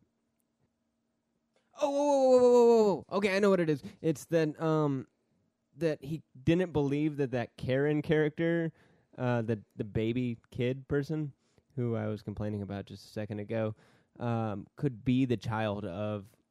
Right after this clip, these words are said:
Amy Madigan and Kevin Costner. She didn't think that she looked enough. And, uh, that person played by, I, I don't know, I tweeted it out before the show when I was doing research.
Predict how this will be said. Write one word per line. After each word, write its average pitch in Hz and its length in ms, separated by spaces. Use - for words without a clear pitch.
Amy 120 200
Madigan 107 480
and 101 180
Kevin 101 180
Costner. 107 420
She 120 80
didn't 113 160
think 107 160
that 107 160
she 110 120
looked 104 400
enough. 107 300
And, 120 300
uh, - 40
that 117 160
person 120 340
played 123 200
by, 117 400
I, 120 120
I 180 100
don't 165 100
know, 120 40
I 185 80
tweeted 170 360
it 127 80
out 117 180
before 110 220
the 104 100
show 104 280
when 104 100
I 104 80
was 101 100
doing 104 220
research. 98 400